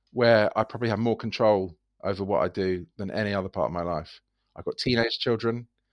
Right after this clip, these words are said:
What they do when they go out of the house is completely beyond my control.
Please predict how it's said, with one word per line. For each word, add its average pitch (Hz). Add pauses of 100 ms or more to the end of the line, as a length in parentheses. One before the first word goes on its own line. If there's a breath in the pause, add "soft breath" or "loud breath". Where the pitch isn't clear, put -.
(340)
What 98
they 117
do 120
when 113
they 113
go 110
out 107
of 71
the 98
house 104
is - (140)
completely 113
beyond 101
my 98
control. 101